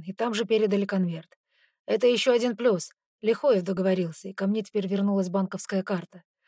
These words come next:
Страшный сон под названием "Жизнь за чужой счет" закончился. А то Вика только сегодня уже дважды протягивала свою карту.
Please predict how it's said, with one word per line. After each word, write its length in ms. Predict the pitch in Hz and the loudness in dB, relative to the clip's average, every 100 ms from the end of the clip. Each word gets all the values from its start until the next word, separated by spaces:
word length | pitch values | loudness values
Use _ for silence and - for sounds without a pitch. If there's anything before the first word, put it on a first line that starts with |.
| _ _ _ | _ _ _
Страшный 500 | - 208 226 226 226 | -8 0 0 2 -2
сон 260 | 202 226 208 | -2 -2 0
под 140 | 202 | 0
названием 640 | 202 196 202 208 202 190 - _ _ | 2 2 2 2 2 0 -4 _ _
"Жизнь 400 | 185 208 214 196 | -2 2 2 2
за 140 | 185 | 0
чужой 360 | 190 202 185 175 | -2 0 0 -2
счет" 400 | - 240 240 - _ - | -2 -2 -2 -8 _ -8
закончился. 840 | 196 196 233 226 185 170 - 175 _ _ _ _ _ _ _ | -4 -2 0 -2 -2 -6 -10 -14 _ _ _ _ _ _ _
А 160 | 247 | -8
то 160 | 202 226 | 0 2
Вика 320 | 202 208 202 | 4 2 0
только 240 | 202 202 196 | -2 -2 0
сегодня 460 | - 202 196 190 | 0 2 2 0
уже 160 | 180 185 | 0 0
дважды 340 | 180 180 175 | 0 0 -2
протягивала 640 | - 180 190 180 165 180 | -4 -4 -2 -2 -2 -4
свою 280 | 180 202 185 | -4 -4 -4
карту. 440 | - 180 165 175 | -4 -8 -8 -18